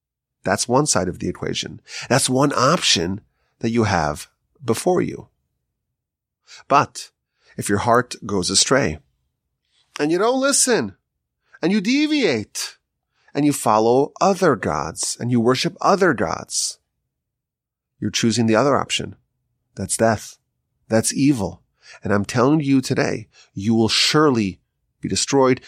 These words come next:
You will not endure on the land that you are now cross-,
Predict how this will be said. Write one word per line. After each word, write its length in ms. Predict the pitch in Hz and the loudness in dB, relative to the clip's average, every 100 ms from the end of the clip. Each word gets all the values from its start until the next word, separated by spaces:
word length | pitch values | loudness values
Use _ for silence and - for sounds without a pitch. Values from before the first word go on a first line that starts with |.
| - | -4
You 140 | 127 | 0
will 180 | 123 123 | 4 4
not 560 | 120 139 190 180 - - _ _ _ _ _ _ _ _ - | 4 4 4 0 -6 -8 _ _ _ _ _ _ _ _ -4
endure 640 | 117 104 123 117 90 - _ _ _ _ - | -2 2 4 6 4 0 _ _ _ _ -6
on 100 | 101 | 0
the 80 | 95 | 2
land 440 | 98 101 95 92 | 4 4 2 0
that 120 | 95 | -4
you 180 | 113 104 | -2 -2
are 80 | 95 | 0
now 180 | 92 90 | -2 -4
cross-, 500 | - 101 101 - | -2 0 2 -2